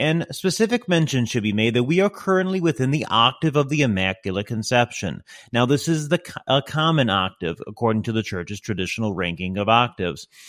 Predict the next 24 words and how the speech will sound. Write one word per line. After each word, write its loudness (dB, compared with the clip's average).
If 2
you'll 4
notice, 4
though, 6
this 2
octave 6
is 2
not 4
mentioned 2
in 2
your 2
nineteen 2
sixty-two -6
missals -4
because, -2
unfortunately, 0
like 2
so 2
many 2
other 6
octaves, 6
it 2
was 2
abolished 4